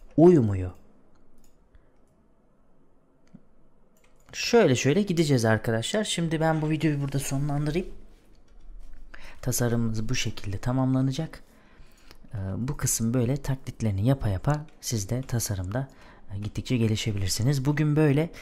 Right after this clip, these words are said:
e, rahat bir çalışma yapmak istedim. Çünkü size göstereceklerimi gösterdim. Ee, ge-, şöyle şu tarz buradaki seçeneklerimiz zaten kısıtlı. Daire yapıyor, üçgen yapıyor. Şu dediğimiz bize, e,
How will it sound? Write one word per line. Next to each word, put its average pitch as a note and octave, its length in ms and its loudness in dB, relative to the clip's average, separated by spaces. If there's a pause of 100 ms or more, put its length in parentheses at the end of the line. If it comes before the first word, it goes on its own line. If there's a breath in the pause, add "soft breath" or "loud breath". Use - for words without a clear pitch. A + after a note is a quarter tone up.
(180 loud breath)
e, B2 80 0
rahat D#3+ 320 4
bir - 60 0
çalışma D3 400 0
yapmak A#2 300 0
istedim. C3 300 -4
Çünkü C3 280 -4
size - 180 -4
göstereceklerimi B2 960 -2
gösterdim. C3+ 580 0 (680 loud breath)
Ee, - 60 -4 (580)
ge-, A#2+ 180 -2
şöyle B2+ 640 -2
şu - 140 -12
tarz B2 240 -4
buradaki B2+ 580 -4
seçeneklerimiz A#2+ 680 -4
zaten A#2+ 340 0
kısıtlı. - 500 -4
Daire A#2 320 6
yapıyor, G2 380 -2
üçgen A2+ 360 -2
yapıyor. G#2 400 -4 (640 loud breath)
Şu B2 220 -6
dediğimiz A#2+ 720 0
bize, A#2 500 -4 (240)
e, A2 60 -4